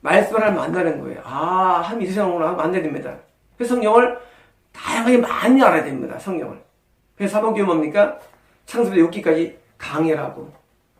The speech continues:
또 시편부터 말라기까지 강해라고. 또 마태복음부터 기록 강해하면 왜 하느냐? 성경을 다 알아야만 우리가 지옥에 떨어지지 않기 바-, 방법입니다.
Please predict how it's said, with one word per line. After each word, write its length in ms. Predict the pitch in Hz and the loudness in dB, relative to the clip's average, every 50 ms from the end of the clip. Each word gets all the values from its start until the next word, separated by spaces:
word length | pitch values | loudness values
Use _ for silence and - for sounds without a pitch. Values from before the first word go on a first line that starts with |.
| _ _ _ _ _ _ _ _ _ | _ _ _ _ _ _ _ _ _
또 120 | - 233 | 6 6
시편부터 720 | 233 220 240 247 233 202 190 190 - 202 196 - - - - - _ | 6 6 4 2 2 2 2 0 2 0 0 0 -2 -6 -12 -12 _
말라기까지 380 | - 180 185 180 185 - 151 | 0 2 2 2 0 -2 -2
강해라고. 540 | 143 151 190 208 214 208 170 - - - - - _ - _ _ _ _ _ _ _ _ _ _ _ _ | -4 -2 2 4 4 4 4 2 -4 -8 -14 -18 _ -20 _ _ _ _ _ _ _ _ _ _ _ _
또 100 | 254 262 | 6 6
마태복음부터 420 | 262 - 208 233 240 226 208 220 180 | 8 8 8 8 8 6 6 4 2
기록 160 | - 202 - | 2 0 0
강해하면 480 | - - 147 175 208 214 196 170 160 185 | -2 0 0 2 4 4 4 6 6 8
왜 120 | 233 254 | 10 10
하느냐? 420 | 254 247 240 233 226 240 285 - - - - _ _ _ _ _ _ - _ | 10 10 6 6 4 0 -2 -2 -4 -6 -12 _ _ _ _ _ _ -20 _
성경을 540 | - - - 320 320 320 330 330 339 311 311 | -10 -2 2 6 6 8 10 8 8 6 4
다 320 | - - - 247 247 240 | 0 2 6 6 8 8
알아야만 340 | 247 247 247 233 240 247 233 | 8 8 6 6 4 4 4
우리가 500 | 190 180 180 214 240 262 262 262 - - - - _ _ _ _ _ _ _ _ _ _ _ | 4 4 6 8 6 6 6 2 -2 -8 -18 -20 _ _ _ _ _ _ _ _ _ _ _
지옥에 360 | - - - 247 254 240 240 | -20 -8 0 0 2 2 4
떨어지지 320 | 240 247 233 226 - 160 - | 4 6 6 6 4 2 0
않기 680 | 131 165 185 180 - - - 240 240 233 - - _ _ _ _ _ _ | 0 -2 -4 -4 -6 -8 -6 -6 -6 -6 -6 -10 _ _ _ _ _ _
바-, 220 | - - 160 - - | -14 -14 -14 -12 -12
방법입니다. 640 | - - 165 202 226 214 170 147 131 107 - - | -10 -8 -6 -4 -2 -2 -2 -2 -4 -6 -8 -12